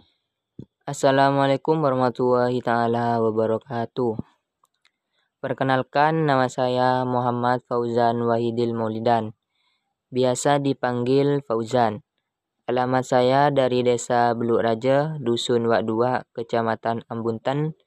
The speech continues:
Kabupaten Sumeneb. Hobi saya adalah bermain game online, karena itu adalah salah satu pekerjaan sampingan saya,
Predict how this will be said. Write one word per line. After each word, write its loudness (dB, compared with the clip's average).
Kabupaten -2
Sumeneb. -2
Hobi 0
saya 2
adalah 2
bermain 0
game 0
online, -2
karena 0
itu -2
adalah 2
salah 0
satu 0
pekerjaan 0
sampingan -2
saya, 0